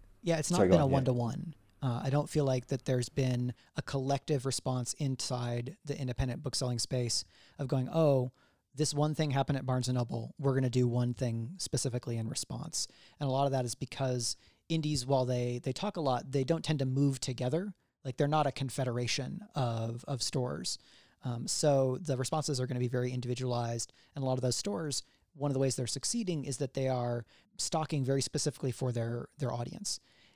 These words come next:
Speaker 1: And there are some subgenres where it seems like independents have either had a harder time or a lot of the owners have been more resistant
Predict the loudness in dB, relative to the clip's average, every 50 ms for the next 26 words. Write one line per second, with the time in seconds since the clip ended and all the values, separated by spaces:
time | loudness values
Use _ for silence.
0 | _ _ -4 -2 0 0 0 0 -2 -2 -4 -4 -6 -8 -12 _ _ _ -4 -2
1 | 0 0 0 0 -2 0 0 0 0 0 0 0 0 0 0 -2 -2 -2 0 0
2 | 0 0 -2 -2 -4 -4 -6 -4 -4 -2 -2 -2 -2 -2 -2 -2 -4 -4 -4 -4
3 | -4 -4 -4 -4 -4 -4 -4 -4 -4 -2 -2 -2 -2 -2 -4 -4 -6 -10 -16 -20
4 | -18 _ -4 -2 0 0 0 0 2 2 2 2 2 0 0 0 0 0 0 -2
5 | -2 0 0 0 -2 -2 -4 -6 -6 -4 -2 -2 0 0 -2 -2 -4 -2 -2 -2
6 | -2 -2 -2 -2 -2 -2 -2 -2 -4 -2 -2 -2 -2 -2 -2 -2 -4 -4 -4 -8